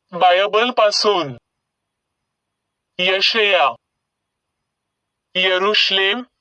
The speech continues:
माझ्या ज्योती, उठ, तुझा प्रकाश येत आहे.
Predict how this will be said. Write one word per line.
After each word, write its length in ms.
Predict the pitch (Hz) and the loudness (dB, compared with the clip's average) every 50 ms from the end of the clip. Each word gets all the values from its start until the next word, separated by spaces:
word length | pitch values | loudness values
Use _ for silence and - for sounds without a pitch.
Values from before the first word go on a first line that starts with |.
| _ _ | _ _
माझ्या 440 | 180 175 175 170 160 - 190 190 180 | -2 0 0 0 0 0 0 0 0
ज्योती, 560 | 220 220 208 190 185 180 - _ - 202 226 247 - _ _ - | 0 -2 -2 -2 -2 -2 -4 _ -4 -4 -4 -4 -6 _ _ 0
उठ, 280 | 208 214 208 - 208 208 185 151 135 131 - _ _ _ _ _ _ _ | 0 0 0 -2 0 0 2 2 0 -2 -6 _ _ _ _ _ _ _
तुझा 360 | 220 214 202 185 185 196 214 247 | -2 -2 -2 0 0 -2 -2 -2
प्रकाश 640 | 254 233 196 180 175 - 190 202 226 220 - 247 | 0 0 -2 -2 -2 0 0 0 0 0 0 0
येत 240 | 240 233 220 - 208 | 0 -2 -2 0 0
आहे. 460 | 196 196 190 190 175 165 147 135 123 | 0 0 0 0 0 0 -2 -2 -4